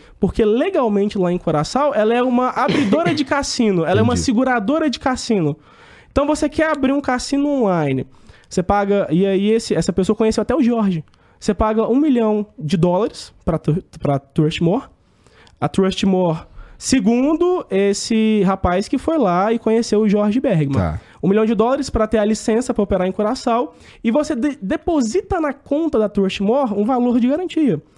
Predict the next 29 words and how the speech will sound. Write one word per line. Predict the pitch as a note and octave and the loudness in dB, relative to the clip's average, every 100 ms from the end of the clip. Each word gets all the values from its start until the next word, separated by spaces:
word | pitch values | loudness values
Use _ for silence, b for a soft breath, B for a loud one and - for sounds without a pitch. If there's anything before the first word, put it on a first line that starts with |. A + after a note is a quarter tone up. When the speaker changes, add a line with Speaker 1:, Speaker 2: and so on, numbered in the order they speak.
| b b | b b
Speaker 1:
Então, | - G3+ | -6 -2
por | A3+ | 0
exemplo, | G#3 G#3 E3 C#3 - b b b b | 2 0 -2 -6 -10 b b b b
é, | D3 F3 | -4 -4
vamos | E3+ A#3+ C4 | -2 -2 -2
sup-, | A#3+ - | -4 -2
e | G#3 | -2
esse | B3+ | 0
valor | A#3 A#3+ B3 | 0 0 0
tem | A#3+ | -2
que | B3+ | -2
representar | B3+ A3+ A3+ A3 A#3 A#3+ | 0 0 0 -2 -4 -2
tudo | C#4 D4+ | -4 -2
que | B3+ | -2
você | B3+ B3+ | -2 0
vai | A#3 | -4
pagar. | A3+ B3+ F3+ C#3+ A2 - b b b b | -4 -4 -2 -4 -4 -18 b b b b
Então, | _ G3 | _ 0
vamos | A3+ A3+ | 0 0
supor | A3+ A3+ | 0 -2
que | A3+ | 0
você | G3+ G#3 - | 0 -2 0
Speaker 2:
É | E3+ | 2
Speaker 1:
vai | C#3 | 2
Speaker 2:
um | |
lastro. | C3+ A#2 F#2+ - E2+ D#2 _ | 2 0 -2 -4 -6 -6 _
Speaker 1:
É | - | -12
um | B3 | -6
lastro. | A3+ G3 D3+ - C3+ | -4 -2 -4 -6 -10